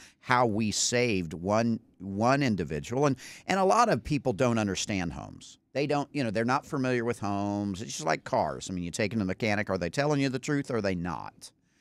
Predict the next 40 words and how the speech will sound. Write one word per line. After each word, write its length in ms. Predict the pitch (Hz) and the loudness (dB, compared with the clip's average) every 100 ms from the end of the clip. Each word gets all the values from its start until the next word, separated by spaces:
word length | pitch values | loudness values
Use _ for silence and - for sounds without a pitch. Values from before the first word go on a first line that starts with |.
| _ - - - | _ -20 -12 -4
And 160 | 104 | -2
so 260 | - 139 120 | 0 2 2
we 140 | 143 | 2
wanna 160 | 196 151 | 2 2
make 180 | 127 - | 0 0
sure 220 | 117 95 | 0 2
all 140 | 92 | 2
of 100 | 82 | 2
our 140 | 90 87 | 0 0
clients 360 | 90 82 - | -4 -4 -6
are 60 | 71 | -10
protected 540 | - 73 151 - 92 | -10 -4 -4 -4 -6
in 100 | 78 | -6
that 160 | 67 64 | -6 -6
way. 160 | 80 | -4
We 120 | 107 143 | 0 2
had 120 | 127 | 2
a 80 | 101 | 2
young 260 | 98 98 | 0 0
lady 300 | 85 82 98 | -2 -2 -4
who, 200 | 107 98 - | -4 -6 -6
who 100 | 110 | -8
bought 240 | 85 78 113 | -4 -2 0
a 60 | |
house 440 | 123 62 92 - - _ _ _ _ _ _ _ _ - - | 0 -2 -4 -8 -12 _ _ _ _ _ _ _ _ -20 -2
and 380 | 123 120 110 104 - - _ _ _ | 2 2 2 -2 -8 -20 _ _ _
went 240 | 123 135 - | -2 -2 0
to 120 | 135 | -2
turn 260 | - 131 117 | 0 2 2
her 140 | 113 | 0
furnace 400 | - 175 190 - | 2 2 2 -2
on, 260 | 60 50 - - _ _ _ _ - | -8 -10 -16 -20 _ _ _ _ -4
and 120 | 113 | -2
it 100 | 117 - | 0 -2
wouldn't, 320 | 98 87 92 - | -2 -2 -6 -6
it 100 | 110 | -4
wouldn't 240 | 117 107 98 | -2 -2 -2
come 160 | 101 | 0
on. 280 | 147 160 - - _ _ _ _ _ | 0 0 -6 -16 _ _ _ _ _
So 560 | - 127 110 107 107 | 0 2 4 4 2